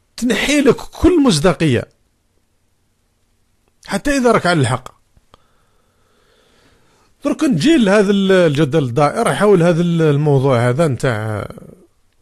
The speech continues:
الدواء ولا المكمل الغذائي. المفترض هو أنه هذه القضية تطرح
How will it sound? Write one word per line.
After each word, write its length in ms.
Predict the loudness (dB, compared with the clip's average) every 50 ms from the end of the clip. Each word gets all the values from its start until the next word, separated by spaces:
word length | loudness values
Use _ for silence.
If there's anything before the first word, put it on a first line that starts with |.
| _
الدواء 480 | -10 -10 -4 0 0 2 4 4 4 4
ولا 240 | 4 2 2 2 2
المكمل 600 | 2 2 2 0 0 0 -2 -2 0 0 0 0
الغذائي. 480 | 0 0 -2 -2 -4 -4 -6 -8 -10 -14 _ _ _ _ _ _ _ _ _ _ _ _ _ _ _ _ _ _ _ _ _ _ _ _ _ _ _ _ _ _ _ _ _ _ _ _ _ _ _ _ _ _ _ _ _ -2
المفترض 800 | 0 0 2 0 0 -2 -2 -2 0 0 2 2 0 -2 -4 -8 -14 _ _ _ _ _ _ _ _
هو 220 | -2 0 2 2 2
أنه 300 | 2 0 0 2 2 2
هذه 180 | 2 2 2
القضية 560 | 2 0 -2 -2 -2 0 0 0 0 0 0 0
تطرح 600 | 0 -2 -4 -2 -2 -2 -2 -2 -4 -8 -12